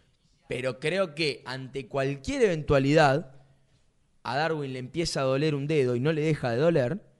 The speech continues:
y la verdad es que estamos complicados. Porque no nos toca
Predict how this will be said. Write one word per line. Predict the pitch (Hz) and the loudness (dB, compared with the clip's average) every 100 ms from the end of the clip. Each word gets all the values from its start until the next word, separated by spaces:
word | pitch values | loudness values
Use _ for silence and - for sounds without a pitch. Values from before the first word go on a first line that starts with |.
| _ _ _ _ _ _ | _ _ _ _ _ _
y | - 107 | -14 -12
la | 110 | -6
verdad | - | -4
es | 381 | -2
que | 262 | -2
estamos | 143 113 | -4 -6
complicados. | 110 104 107 233 131 104 - - _ _ _ _ _ _ _ _ _ _ _ | -8 -4 2 4 2 -2 -14 -20 _ _ _ _ _ _ _ _ _ _ _
Porque | 127 120 | 0 0
no | 156 | -2
nos | 226 | -2
toca | - 294 190 120 - | -4 -6 -6 -8 -12